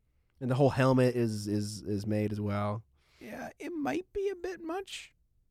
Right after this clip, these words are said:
Speaker 2: It might be a bit much, but I really like those legs, and he's got the real, like,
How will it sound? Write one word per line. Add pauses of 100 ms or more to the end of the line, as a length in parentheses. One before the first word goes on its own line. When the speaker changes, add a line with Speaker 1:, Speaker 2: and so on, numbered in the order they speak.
Speaker 2:
It
might
be
a
bit
much,
but
I
really
like
those
legs,
and
he's
got
the
real,
like,